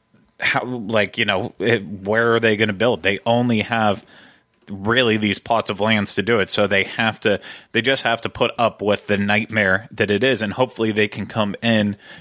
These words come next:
and help facilitate everything so that way maybe traffic gets a little bit better. But, uh, there's no doubt about it. This will cause extra congestion and extra headaches in, in and around this area. But I think it's gonna do one more thing too,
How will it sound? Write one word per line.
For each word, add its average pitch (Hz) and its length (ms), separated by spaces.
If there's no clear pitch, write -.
and 107 140
help 107 280
facilitate 101 760
everything 107 580
so - 180
that 104 260
way 104 420
maybe 107 340
traffic - 560
gets 160 200
a 117 40
little 101 200
bit 98 220
better. 95 300
But, 104 380
uh, 131 140
there's 131 280
no 170 160
doubt 127 180
about 120 280
it. - 100
This 113 180
will 113 180
cause 92 380
extra 95 300
congestion 90 720
and 101 160
extra 98 340
headaches 92 540
in, 104 220
in 139 200
and 123 120
around 113 320
this 107 200
area. 104 340
But 113 100
I 127 60
think 147 200
it's - 120
gonna 147 160
do 123 140
one 117 300
more 120 200
thing 107 300
too, 113 360